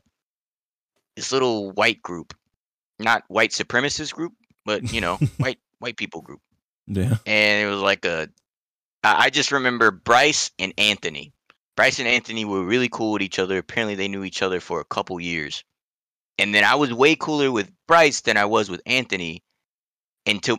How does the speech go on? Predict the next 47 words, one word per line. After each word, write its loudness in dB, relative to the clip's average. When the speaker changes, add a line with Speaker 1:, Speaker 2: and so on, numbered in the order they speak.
Speaker 1:
me -2
and 4
Anthony 2
got 2
close. -2
But -6
then, 2
you -6
know, 0
he -2
started 2
using, -4
like, 0
the 0
hard 6
R. 8
I 2
was -2
like, -2
"Yo, 0
you -4
know -2
I'm -6
black, 0
right?" -6
And -2
then 2
he -6
just -8
switched -2
up. 4
And 4
I 2
instantly -4
hated 0
that 4
nigga -4
forever 0
because -6
he -8
would -4
always -2
pull -6
up 0
and -6
be -6
like, -2